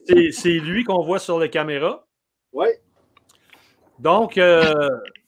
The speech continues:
Speaker 1: ben là, tu nous as dit, quand tu t'es présenté tantôt, euh, à l'auditoire, tu nous as dit que t'as, que t'avais, euh, un jour croisé, euh, le chemin de, de,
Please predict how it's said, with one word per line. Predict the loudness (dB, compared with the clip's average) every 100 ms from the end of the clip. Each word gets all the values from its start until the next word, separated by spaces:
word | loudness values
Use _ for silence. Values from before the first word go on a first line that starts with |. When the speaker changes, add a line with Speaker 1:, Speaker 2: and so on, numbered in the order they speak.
| -14
Speaker 1:
ben | -6
là, | -4
tu | -4
nous | -6 -4
as |
dit, | -6 -6
quand | -10
tu | -10 -12
t'es | -12
présenté | -10 -10 -10 -10
tantôt, | -10 -10 -10 -8 -6 -6
euh, | -6 -8
à | -10
l'auditoire, | -10 -12 -6 -4 -4
tu | -8
nous | -8
as | -6 -8
dit | -10 -12
que | -8
t'as, | -8 -10 -16 _ _ _ _
que | -14
t'avais, | -10 -4 -2 0
euh, | -2 -6
un | -8 -8
jour | -6 -6 -8
croisé, | -6 -2 -2 -2 -4 -4 -2
euh, | -2 -4 -6 -10
le | -12
chemin | -10 -10 -8 -10
de, | -8 -8 -8
de, | -10 -10 -10 -12